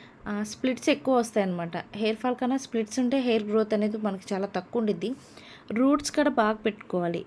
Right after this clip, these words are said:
రూట్సే కదా మనకు మెయిన్. So రూట్స్ దగ్గర బాగా పెట్టుకుంటే, ఆ, కొంచెం హెయిర్ ఫాల్ అనేది తక్కువ ఉండడానికి ఛాన్సెస్ ఉండిద్ది. ఆ, నాకుగా నేను ఓన్గా మొత్తం హెయిర్ మొత్తం అప్లై చేసి,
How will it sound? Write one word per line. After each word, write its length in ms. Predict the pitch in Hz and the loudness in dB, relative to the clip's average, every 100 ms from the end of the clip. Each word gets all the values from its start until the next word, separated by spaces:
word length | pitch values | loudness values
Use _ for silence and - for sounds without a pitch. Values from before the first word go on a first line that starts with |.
| 196 | 0
రూట్సే 440 | 214 247 - 285 | 2 2 2 2
కదా 260 | 247 190 208 | 2 2 2
మనకు 340 | 196 190 190 | 2 0 -2
మెయిన్. 500 | 190 185 202 185 185 214 | 0 2 2 0 -2 -6
So 200 | - 240 | -2 2
రూట్స్ 340 | 220 220 - 240 | 2 0 -2 0
దగ్గర 160 | 220 | 2
బాగా 180 | 202 202 | 2 0
పెట్టుకుంటే, 600 | 196 196 - 190 196 320 - - - - - - - - - | -2 -4 -6 -6 -4 -6 -8 -20 -20 -20 -20 -20 -20 -14 -8
ఆ, 280 | 208 202 208 | -4 -4 -2
కొంచెం 220 | 214 220 208 | 0 0 2
హెయిర్ 180 | 214 | 2
ఫాల్ 260 | 202 220 208 | 2 2 2
అనేది 320 | 202 196 254 247 | 2 0 0 0
తక్కువ 600 | 214 - 202 208 202 196 | -2 0 0 2 2 0
ఉండడానికి 640 | 196 190 196 190 208 - | -2 -4 -4 -6 -4 0
ఛాన్సెస్ 320 | 202 196 - | 0 -2 -4
ఉండిద్ది. 400 | 196 170 165 240 311 - - - - - - - - - - - - - - - - - - - - - - - - - - 208 | -2 -2 -2 -4 -4 -12 -20 -20 -20 -20 -18 -12 -12 -12 -14 -18 -16 -20 -20 -20 -20 -20 -20 -20 -20 -20 -20 -20 -20 -20 -12 -8
ఆ, 280 | 196 196 - - | -6 -8 -10 -2
నాకుగా 380 | 208 208 208 240 | 0 2 2 2
నేను 200 | 247 220 | 2 4
ఓన్గా 300 | 202 208 220 | 4 2 2
మొత్తం 300 | 208 196 220 | 0 0 0
హెయిర్ 240 | 208 196 | 2 0
మొత్తం 260 | 196 190 208 | -2 -2 -2
అప్లై 200 | 196 208 | 0 0
చేసి, 180 | 214 | 0